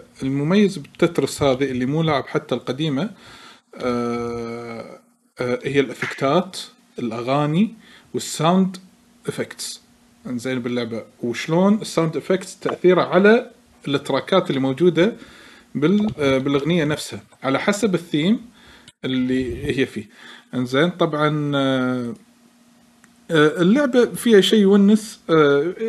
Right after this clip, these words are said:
فيها جيرني مود. طبعًا أنا حاطة إكسبرت إنه متعود على تترس، فالصعوبة مالتها حلوة. والصعوبة مالتها طبعًا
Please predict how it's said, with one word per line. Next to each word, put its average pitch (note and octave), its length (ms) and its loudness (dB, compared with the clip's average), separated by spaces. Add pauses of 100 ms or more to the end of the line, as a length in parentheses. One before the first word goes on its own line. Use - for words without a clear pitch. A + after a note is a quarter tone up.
(100)
فيها F#3+ 240 6
جيرني D#3 340 6
مود. B2+ 200 2
طبعًا C3 320 -2
أنا C#3 160 0
حاطة C3+ 420 -4
إكسبرت - 480 -8
إنه B2+ 180 -8
متعود B2+ 500 -2
على B2 160 -8
تترس، - 600 -10
فالصعوبة C#3+ 500 -2
مالتها C3+ 320 -2
حلوة. B2 320 -6 (400)
والصعوبة F#3 500 2
مالتها E3 460 0
طبعًا C3 540 -6